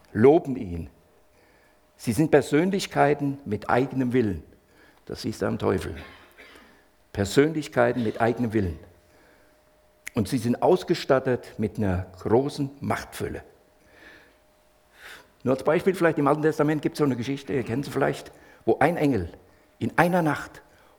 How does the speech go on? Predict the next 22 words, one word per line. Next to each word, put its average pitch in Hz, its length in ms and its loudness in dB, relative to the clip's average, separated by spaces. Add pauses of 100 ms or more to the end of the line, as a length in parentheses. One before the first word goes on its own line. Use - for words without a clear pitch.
hundertfünfundachtzigtausend 175 1600 0
assyrische 120 720 -2 (800)
Kämpfer 110 520 -2 (1200)
erschlägt, 95 640 -6 (500)
umbringt. 80 540 -4 (1300)
Wenn - 160 -4
das - 240 2
keine 240 220 4
Machtfülle 139 500 0
ist, 107 300 -8
dann 139 160 0
weiß 185 240 -4
ich's - 200 -12
nicht. - 260 -12 (420)
Das - 180 2
hat 208 140 2
nichts 254 280 -2
zu 196 140 0
tun 190 260 2
mit 147 160 -2
diesen 127 200 0
Engelchen, 139 480 0